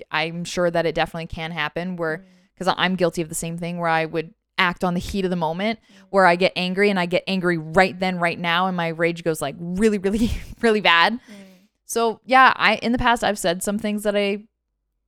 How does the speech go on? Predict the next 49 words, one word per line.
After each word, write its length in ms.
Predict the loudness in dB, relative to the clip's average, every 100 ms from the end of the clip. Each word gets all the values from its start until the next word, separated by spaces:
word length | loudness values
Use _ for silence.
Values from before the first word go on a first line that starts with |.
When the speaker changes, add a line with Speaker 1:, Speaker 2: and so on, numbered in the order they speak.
| _
Speaker 1:
n-, 160 | -8 -8 _
like, 280 | -2 -2 -2 _ _
that 220 | -2 2 4
I 40 |
wasn't 360 | 4 2 0 -10 _ _ _ _ -10
keen 460 | -4 0 2 0 2
of 280 | 2 4
myself 360 | 2 4 4 4
saying, 340 | 2 0 -2
Speaker 2:
Yeah. 60 | -4 _ _ _ _
Speaker 1:
but 220 | 2 2 0
we, 200 | -4 -2
like, 160 | -2
just, 160 | -4 -2
like, 160 | -2
had 240 | 0 0 0
a 40 |
conversation 600 | -2 -6 -6 -8 -8 -8 -8
afterwards 840 | -8 -8 -8 -8 -8 -10 -12 -14
Speaker 2:
Right. 160 | -18 _ _ _
Speaker 1:
to 680 | -6 -2 0 0 -2 -4 -10 _ _ -12
be 140 | -2 0
like, 260 | 0 -2 _
"Okay, 220 | -8 -6
you 120 | -6
know 140 | -4 -2
what? 160 | -2 -4
I'm 140 | -6
sorry. 420 | -4 -2 -2 -4
I 100 | -8
kinda 180 | -8 -8
blew 320 | -8 -4 -2 0
out 140 | 0
of 60 | 0
the 60 |
proportion. 840 | -4 -8 -8 -10 -8 -12 -12 -14 -18 _ _ _ _ _ -6
I 80 |
won't 200 | -2 -2
do 80 | -2
that 140 | -4 -4
again," 560 | -6 -8 -8 -10 -14 -12
and, 140 | -8
like, 140 | -8
talk 280 | -4 -4 -4
it 60 | -6
out, 220 | -8 -10
you 120 | -8 -6
know? 140 | -6
Speaker 2:
Right, 220 | -8 -12